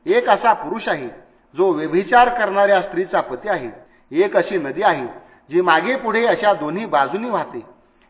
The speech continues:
एक असे आश्चर्यकारक घर आहे, जे पंचवीस पदार्थांनी बनलेले आहे, एक असा हंस आहे, ज्याची गोष्ट मोठी विचित्र आहे,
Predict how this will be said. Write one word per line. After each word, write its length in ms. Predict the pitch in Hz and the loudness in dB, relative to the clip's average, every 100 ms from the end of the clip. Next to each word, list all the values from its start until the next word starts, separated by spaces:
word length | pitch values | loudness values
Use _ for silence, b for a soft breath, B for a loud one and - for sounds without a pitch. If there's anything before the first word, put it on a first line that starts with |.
| - | -2
एक 220 | 180 214 | 0 2
असे 200 | - 214 | 0 2
आश्चर्यकारक 800 | 160 139 190 202 196 202 - 170 | 0 0 -2 -2 2 2 2 -4
घर 180 | 123 160 | -6 -4
आहे, 160 | 180 123 104 - b b b 143 | -4 -6 -12 -20 b b b -4
जे 80 | |
पंचवीस 460 | 208 180 156 233 262 | -2 -2 -6 -6 -8
पदार्थांनी 720 | 247 147 160 220 226 196 208 | -6 -2 4 4 4 -2 -4
बनलेले 400 | 147 131 139 190 | -6 -6 -4 -2
आहे, 200 | 165 123 107 - b b b b | -2 -6 -14 -20 b b b b
एक 260 | 151 190 175 | 0 2 2
असा 200 | 151 190 | 4 4
हंस 380 | 147 156 202 | 4 0 -2
आहे, 220 | 196 156 117 - - _ - | -4 -4 -8 -16 -20 _ -2
ज्याची 320 | 160 - 233 | -2 -2 -6
गोष्ट 300 | 170 208 - | -2 -2 -2
मोठी 320 | 185 175 180 | -4 -4 -2
विचित्र 380 | 180 135 - - | -6 -8 -8 -4
आहे, 200 | 170 123 | -2 -4